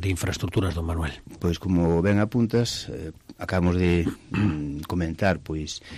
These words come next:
Speaker 2: esa preocupación por nosos maiores, pero outra, a,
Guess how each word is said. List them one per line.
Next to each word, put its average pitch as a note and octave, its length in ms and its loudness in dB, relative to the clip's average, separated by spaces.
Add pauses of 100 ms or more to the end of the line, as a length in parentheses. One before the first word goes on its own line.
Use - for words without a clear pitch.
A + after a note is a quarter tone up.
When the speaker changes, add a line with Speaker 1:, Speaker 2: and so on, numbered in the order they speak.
(380)
Speaker 2:
esa F2 240 0
preocupación E2+ 800 0
por D#2+ 160 -10
nosos F2 240 -4
maiores, G#2+ 640 0
pero E2+ 240 0
outra, E2+ 480 -2 (400)
a, D#2+ 160 -6